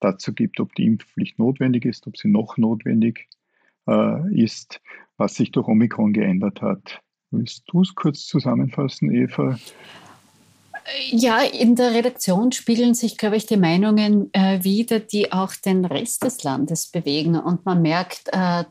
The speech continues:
Speaker 2: doch einen deutlichen Shift, ähm, gerade bei Menschen, die, ähm,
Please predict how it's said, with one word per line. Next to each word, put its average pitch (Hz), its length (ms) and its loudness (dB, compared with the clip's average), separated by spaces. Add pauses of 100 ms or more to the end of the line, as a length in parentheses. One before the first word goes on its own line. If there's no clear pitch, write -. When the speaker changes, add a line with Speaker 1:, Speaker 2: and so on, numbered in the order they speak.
(120)
Speaker 2:
doch 165 400 0
einen 180 440 0
deutlichen 170 760 -2
Shift, - 640 -4 (400)
ähm, 196 340 2
gerade 170 680 -2
bei 165 280 0
Menschen, 151 1040 0
die, 160 340 2 (120)
ähm, 151 400 0